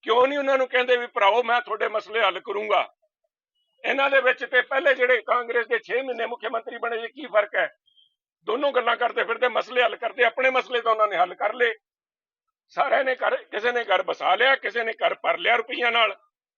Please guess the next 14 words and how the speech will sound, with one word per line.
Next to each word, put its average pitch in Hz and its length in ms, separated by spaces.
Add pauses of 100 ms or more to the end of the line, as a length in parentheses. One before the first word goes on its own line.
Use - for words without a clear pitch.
(500)
ਪਰ - 120
ਲੋਕਾਂ 277 340
ਦੇ 311 100
ਘਰ - 180
ਉਜੜੀ 185 320
ਜਾਂਦੇ 165 320
ਹੈ। 101 120 (920)
ਅੱਜ 175 120
ਸ਼ੁਭਦੀਪ 262 480
ਦਾ 240 360 (320)
ਜੇ - 100
ਘਰ 202 240
ਉਜੜਿਆ 233 480
ਹੈ, 220 260